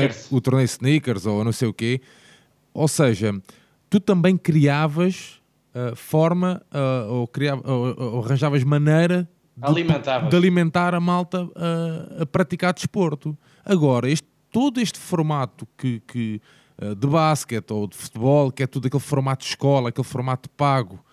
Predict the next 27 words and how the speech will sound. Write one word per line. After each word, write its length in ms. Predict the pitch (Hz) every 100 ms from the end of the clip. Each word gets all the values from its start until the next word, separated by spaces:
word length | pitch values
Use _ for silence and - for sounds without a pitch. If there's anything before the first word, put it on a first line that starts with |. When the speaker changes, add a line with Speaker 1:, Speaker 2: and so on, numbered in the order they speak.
| _ _
Speaker 2:
estás 200 | - 120
a 60 | 123
entender? 400 | 117 113 113 120 _ _
E, 40 | 123
Diogo, 260 | 151 160
e 60 | 135
tu 140 | 202 185
conheces 420 | 156 170 175 -
a 40 |
realidade 500 | 127 120 113 107 107
daqui 420 | 98 104 - 107 135 - -
e 60 | 190
tu 60 |
sabes 220 | - 175 -
que 100 | 202
as 120 | -
pessoas 380 | - 190 196 196
não 160 | 202
conseguem 560 | 185 208 - 202 196 123
pagar 300 | 107 101 104
um 60 | 107
formato 420 | - 107 107 -
escolar, 420 | - - 90 82 -
um 60 | 127
formato 380 | - 131 135 -
de 60 | -
escola 480 | - 135 143 147